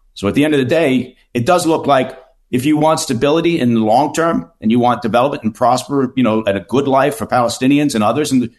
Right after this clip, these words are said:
the region, that road's gonna have to lead through the Iranian regime at some point. And I'm not saying that we, we <laughs> turn our attention to the Iranian regime in, in a military way, but we better get serious about this,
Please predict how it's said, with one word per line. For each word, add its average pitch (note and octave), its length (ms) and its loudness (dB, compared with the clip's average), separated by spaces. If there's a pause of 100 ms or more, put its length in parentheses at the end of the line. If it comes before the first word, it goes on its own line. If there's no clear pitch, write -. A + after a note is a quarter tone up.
(140)
the G2+ 100 -6
region, C#3+ 400 0 (500)
that F#3 220 2
road's F3 240 2
gonna C#3 160 2
have B2+ 120 -2
to A#2 60 -4
lead A#2+ 220 0
through A#2 100 0
the G#2 120 0
Iranian G#2 400 0
regime F#2+ 340 -2
at - 80 -10
some F#2+ 220 0
point. - 260 -12 (640)
And G2+ 500 0
I'm A#2 100 2
not C3+ 200 2
saying B2 300 0
that A#2 80 0
we, A2 200 0
we A#2 240 -2 (220)
<laughs> - 140 -20
turn D3 200 2
our B2 120 2
attention A#2+ 420 0
to A2 280 0
the A#2 140 -2
Iranian A#2+ 420 2
regime A#2 460 0
in, G2+ 160 -2
in G2+ 100 -2
a G2 60 0
military A#2+ 420 0
way, F#2 320 -4 (400)
but A2+ 160 0
we D3+ 80 2
better F3+ 200 0
get D#3+ 200 -2
serious D3 380 0
about F2+ 300 -2
this, - 380 -8